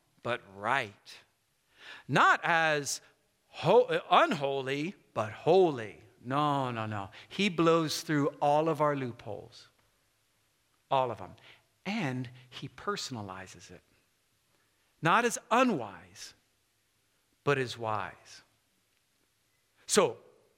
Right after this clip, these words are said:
for, in that case, my boundary, if it's back here,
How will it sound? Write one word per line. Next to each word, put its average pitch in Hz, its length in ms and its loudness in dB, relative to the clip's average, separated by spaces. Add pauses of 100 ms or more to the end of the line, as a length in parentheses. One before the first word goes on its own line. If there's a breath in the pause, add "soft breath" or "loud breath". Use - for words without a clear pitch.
(180)
for, 139 360 0 (720)
in 127 140 -2
that 170 240 0
case, 110 500 -16 (600 soft breath)
my 131 560 2
boundary, 117 680 -6 (880)
if 143 160 -6
it's - 140 -2
back 120 320 -2
here, 131 380 -8